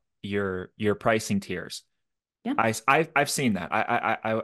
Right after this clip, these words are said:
Speaker 1: I went on your site, I saw, like, your workshops, how they have different pricing tiers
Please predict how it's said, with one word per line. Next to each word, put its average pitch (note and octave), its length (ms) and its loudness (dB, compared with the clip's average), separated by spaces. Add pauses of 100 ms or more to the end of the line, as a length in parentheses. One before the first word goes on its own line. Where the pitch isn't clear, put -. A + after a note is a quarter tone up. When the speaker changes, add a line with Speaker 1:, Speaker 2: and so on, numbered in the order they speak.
(120)
Speaker 1:
I - 20 0
went A2+ 220 0
on A#2+ 100 2
your G#2+ 120 0
site, G#2+ 220 0
I G2 60 -2
saw, G#2+ 280 0
like, G2+ 260 -6
your G2 80 -8
workshops, G#2 500 -2
how G#2 140 2
they F#2 80 -2
have G2 200 -4
different G2 320 -4
pricing G2+ 420 0
tiers G2 520 -4